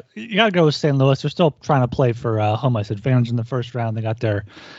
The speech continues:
matchup locked in with the Wild, who are two points ahead of them. Sa-, same amount of games played, so they're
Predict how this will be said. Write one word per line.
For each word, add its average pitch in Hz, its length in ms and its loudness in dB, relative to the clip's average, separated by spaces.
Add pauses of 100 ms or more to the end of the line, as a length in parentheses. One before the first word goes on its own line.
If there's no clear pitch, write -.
(180)
matchup 185 300 4
locked 139 380 4
in 135 200 2
with 120 160 -4
the 113 100 -4
Wild, 117 520 0
who 117 160 -8
are 104 160 -6
two 101 180 -6
points 151 280 -4
ahead 113 180 -6
of 110 100 -8
them. 110 300 -8
Sa-, - 220 -14
same 202 180 -10
amount 143 140 -6
of 117 80 -8
games 110 220 -4
played, 104 360 -6
so 110 160 -10
they're 117 160 -10